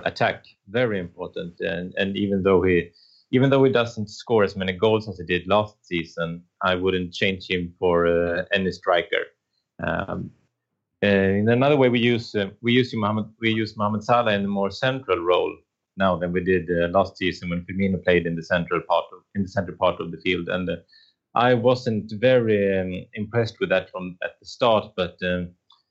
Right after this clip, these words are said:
now Mohamed Salah has, uh, been looking better and better, and he's scoring almost every game again. And it's, uh, interesting to see that almost every goal that Salah scores now is the game-winning goal. It's never the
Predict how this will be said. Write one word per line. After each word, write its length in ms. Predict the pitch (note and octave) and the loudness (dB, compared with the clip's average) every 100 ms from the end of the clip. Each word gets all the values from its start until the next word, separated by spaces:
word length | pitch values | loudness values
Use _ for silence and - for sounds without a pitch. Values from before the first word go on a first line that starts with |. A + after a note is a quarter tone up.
| _ _ | _ _
now 200 | - B2+ | 0 2
Mohamed 300 | C#3 C3 C3 | 2 0 -2
Salah 400 | B2+ B2 A#2+ A#2 | 0 0 2 2
has, 260 | A2+ A2+ - | 2 -2 -6
uh, 80 | A2 | -6
been 220 | G#2 G#2+ | -2 0
looking 300 | G2+ G#2 G2+ | -2 -2 -2
better 280 | G2+ G#2+ A2 | 0 0 -2
and 100 | G#2 | 0
better, 520 | G#2+ G#2+ B2+ B2+ A#2+ | 0 2 2 2 0
and 320 | G#2+ G#2 G#2 | -4 -4 -6
he's 440 | G2+ G2+ G2 - - - | -4 -4 -6 -10 -20 -20
scoring 640 | - - A2 A#2+ B2 A#2+ | -8 2 4 4 2 -2
almost 460 | - G#2 A2+ G#2+ - | -2 0 0 -2 0
every 380 | G#2 G#2 G#2 G#2 | -2 -2 -2 2
game 340 | G2 A2+ A2+ | 2 2 -2
again. 440 | G#2+ G2 G#2 B2+ B2+ _ _ _ - | -4 -2 -2 -2 -12 _ _ _ -6
And 200 | G#2 G#2 | -2 -2
it's, 240 | A2 - | -6 0
uh, 140 | A2 G#2+ | 0 2
interesting 560 | D3 D3 F3 E3 - G#2+ | -2 0 0 -2 -4 -6
to 100 | A2 | -4
see 220 | B2 A#2 | 0 2
that 160 | A2 | 2
almost 460 | C3 C3 A2+ A2 - | 2 0 0 -2 0
every 280 | D3 B2+ A2 | 0 0 -2
goal 380 | F#2+ G#2 G2 - | 2 2 2 -2
that 160 | G2+ - | -6 -2
Salah 320 | G#2+ G2+ F#2+ | 0 2 -2
scores 420 | - A#2+ G#2+ G#2 | -4 -2 -2 -2
now 280 | F#2+ F2+ F#2+ | -4 -4 -4
is 200 | G2+ - _ | -10 -14 _
the 200 | G#2 F#2+ | 2 2
game-winning 640 | G#2+ A2+ G2+ F#2+ F#2 F#2+ | 2 2 2 -2 -2 0
goal. 380 | G2+ G#2 F2+ E2+ _ _ _ | 2 2 0 -6 _ _ _
It's 160 | G2+ G2 | -12 -2
never 340 | A#2 B2+ B2 | 2 4 4
the 360 | G2+ G2+ G2 | 4 6 4